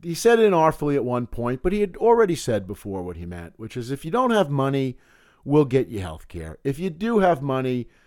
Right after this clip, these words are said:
you will be able to buy into a public system if that's what you choose to do."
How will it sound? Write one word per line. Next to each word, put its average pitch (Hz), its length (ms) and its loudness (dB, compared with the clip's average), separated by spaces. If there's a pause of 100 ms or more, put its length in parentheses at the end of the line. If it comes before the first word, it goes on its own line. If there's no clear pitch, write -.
(160)
you 165 180 0
will 160 140 6
be 131 180 2
able 123 200 0
to 120 120 -8
buy 107 280 -4
into 95 340 -8
a 90 80 -6
public 87 360 -10
system 85 440 -12
if 82 100 -16
that's 78 240 -14
what 85 160 -18
you 78 80 -18
choose 71 340 -18
to - 120 -20
do." - 300 -20